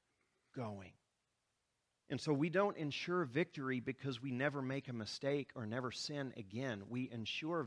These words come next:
victory because we walk with the one who's already won.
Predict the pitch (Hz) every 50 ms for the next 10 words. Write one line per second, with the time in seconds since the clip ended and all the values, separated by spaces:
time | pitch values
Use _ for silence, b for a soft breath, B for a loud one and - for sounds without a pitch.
0 | 98 - 127 - - - - 110 95 92 87 87 95 90 _ _ _ _ _ _
1 | _ _ _ _ _ _ _ _ _ _ _ _ _ _ _ _ _ _ _ _
2 | _ _ - 135 131 - 139 135 117 107 127 127 113 101 104 127 139 147 156 151
3 | - - - 143 - _ 139 127 113 110 113 123 127 120 110 107 98 95 98 95
4 | - _ _ _ _ _ _ _ _ _ _ _ _ _ _ _ - 113 98 113
5 | 117 113 110 107 107 110 107 98 92 92 98 95 95